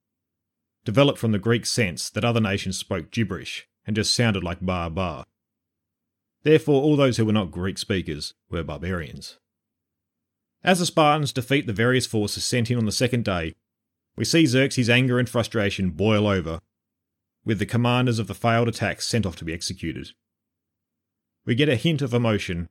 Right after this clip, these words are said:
overcoming Xerxes in the histories when Herodotus on the first day of fighting says, "In the course of the attacks, three times, in terror for his army, he leapt to his feet." We don't hear of any executions taking place at Thermopylae,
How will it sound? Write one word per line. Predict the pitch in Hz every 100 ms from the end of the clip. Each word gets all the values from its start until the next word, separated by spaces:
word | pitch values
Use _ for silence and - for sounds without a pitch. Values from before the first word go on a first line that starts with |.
| _
overcoming | 113 120 110 117 110
Xerxes | 90 92 76 - 87
in | 92
the | 87
histories | 92 - 80 71 - _
when | - 104
Herodotus | 127 127 104 110
on |
the | 85
first | - 113 107
day | 110 95 85
of |
fighting | - 101 87 82
says, | - 104 71 80 - _ _ _ _ _ -
"In | 127
the | 113
course | 156 156 127
of | 131
the | 131
attacks, | 127 113 82 - - _ _ -
three | 120 135
times, | 135 127 95 87 87 - _ _ -
in | 95
terror | - 127 120
for | 127 123
his | 117
army, | 107 92 82 82 _ _ -
he |
leapt | 80 95 -
to | 85
his | 73
feet." | - 87 73 _ _ _ _ _ _ _ _ _ _ _ _ _ _ _ _ _ _ _
We | 143
don't | 180 175
hear | 185
of | 147
any | 135 127
executions | 113 127 123 110 107
taking | - 101 101
place | 104 98 -
at | -
Thermopylae, | 101 92 85 73 73